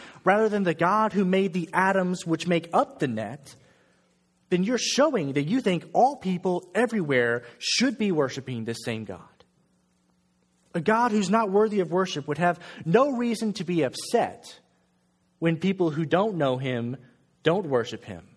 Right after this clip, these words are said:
But the God who deserves worship from all men everywhere in all time, he has every reason to be upset. And that's what leads to Habakkuk's question.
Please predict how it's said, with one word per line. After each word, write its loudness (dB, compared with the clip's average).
But -6
the -6
God -4
who -4
deserves -6
worship -6
from -8
all -2
men -8
everywhere -8
in -2
all 0
time, -12
he -4
has 0
every 0
reason -8
to -14
be -12
upset. -16
And -6
that's -4
what 0
leads -2
to -2
Habakkuk's -4
question. -10